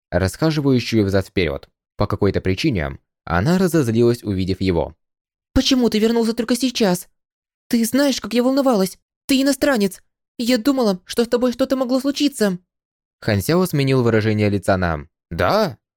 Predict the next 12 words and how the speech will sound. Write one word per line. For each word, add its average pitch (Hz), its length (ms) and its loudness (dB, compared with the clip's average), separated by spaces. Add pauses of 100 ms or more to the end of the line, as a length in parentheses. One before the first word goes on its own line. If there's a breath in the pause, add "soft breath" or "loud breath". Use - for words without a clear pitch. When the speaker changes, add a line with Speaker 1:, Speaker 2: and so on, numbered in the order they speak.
(420)
Speaker 1:
Что-то 110 340 -2
случилось?" 180 600 0 (680)
и - 140 -4
тупо 180 220 0
уставился 107 440 0
на 98 100 -2
нее. 80 380 -4 (580)
Speaker 2:
"Что - 320 -2
именно 254 280 2
ты 233 100 -4
делал?" 208 380 0 (580)
Speaker 1:
"Прогуливался". 117 840 0